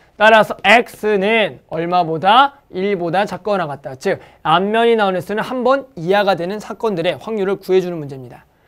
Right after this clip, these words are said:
그럼 당연히 한 번 이하려면 몇 번일 수가 있고요? 한 번이거나 영 번일 수가 있겠죠? 그러면 나머지 더한 게 오가 되니까 네 번, 다섯 번이 되겠다. 자, 케이스는 또 두 가지입니다. 자, X가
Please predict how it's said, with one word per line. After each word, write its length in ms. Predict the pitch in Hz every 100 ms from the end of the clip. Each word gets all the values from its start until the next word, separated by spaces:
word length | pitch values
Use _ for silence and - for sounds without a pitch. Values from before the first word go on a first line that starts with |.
| _ _
그럼 160 | 277 294
당연히 260 | 240 247
한 160 | 196 277
번 160 | 294 240
이하려면 520 | 214 240 233 208 165
몇 140 | 160
번일 220 | 220 220
수가 200 | 196 202 190
있고요? 400 | - 208 277 285 _
한 300 | - 254 254
번이거나 600 | 269 240 180 180 262 269 165
영 200 | 156 175
번일 220 | 196 180
수가 220 | 160 202
있겠죠? 460 | 175 170 - 240 233 _
그러면 300 | - 170 185
나머지 460 | 151 175 175 190 226
더한 360 | 160 190 196
게 80 | 208 -
오가 280 | 175 185 196
되니까 280 | 175 160
네 220 | 139 160 175
번, 280 | 202 269 - _ -
다섯 260 | 143 156
번이 200 | 190 202
되겠다. 360 | 175 143 - - _ _
자, 180 | 151 - _ -
케이스는 320 | 240 247 226
또 80 | -
두 180 | 185
가지입니다. 420 | 202 190 143 - - _ _ _ _ _ _ _ _ _ _ _ _ _ _ _ - _ _
자, 160 | 139 -
X가 680 | 180 214 - 220 208 220